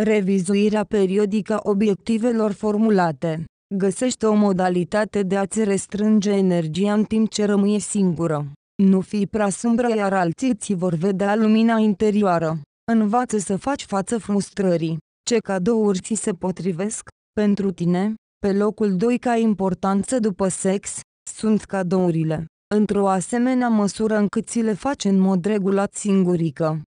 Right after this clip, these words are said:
Dar aceste lucruri nu scutește pe cei dragi de nevoia de a-ți oferi cadouri pentru și fără motiv. Dar dacă ți lipsește un cadou,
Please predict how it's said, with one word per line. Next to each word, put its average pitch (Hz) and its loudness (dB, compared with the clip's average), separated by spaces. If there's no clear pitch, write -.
Dar 175 0
aceste 190 -4
lucruri 202 0
nu 233 4
scutește 208 -2
pe 190 -2
cei 214 -2
dragi 220 0
de 208 0
nevoia 202 0
de 190 -4
a-ți 196 -4
oferi 196 -2
cadouri 196 -2
pentru 196 0
și 202 -2
fără 208 -2
motiv. 185 -2
Dar 202 0
dacă 190 0
ți - -6
lipsește 214 -2
un 180 2
cadou, 196 -2